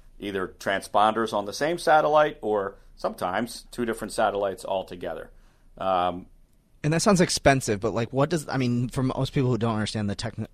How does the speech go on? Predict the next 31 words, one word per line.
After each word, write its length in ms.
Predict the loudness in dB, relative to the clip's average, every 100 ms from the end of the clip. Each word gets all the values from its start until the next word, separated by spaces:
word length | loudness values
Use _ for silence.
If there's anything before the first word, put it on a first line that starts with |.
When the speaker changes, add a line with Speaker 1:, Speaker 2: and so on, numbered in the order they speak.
| -10
Speaker 2:
the 300 | -4 -2 -2
technical 340 | -2 -4 -4
side 220 | -2 -2
of 140 | -2 -4
the 180 | -6
internet, 520 | -2 0 0 -4 -8 -16 -16 -8
uh, 340 | -6 -4 -6
side 180 | -6 -6
of 80 | -4
things, 200 | -6 -6
like, 120 | -8
how, 280 | -4 -2 -2 -8 -20 -16 -8 -8 -4
is 120 | -2 2
that 240 | 2 2
very 240 | 2 4
expensive 440 | 2 0 -2 -2 0
to 20 |
do, 280 | 2 2 2
hard 420 | -2 2 4 4
to 60 | 0
do, 680 | 0 2 4 4 4 2 0 _ -8
you 100 | -2
know, 260 | 0 -2 -4 -16 -2
what, 220 | 4 4 4 -18 -20 -18 -4
you 120 | 2
know, 240 | 2 4
Speaker 1:
It, 180 | 2 4
it, 200 | 2 2
it, 320 | -2 -6 -8
uh, 40 |
Speaker 2:
I, 40 | -2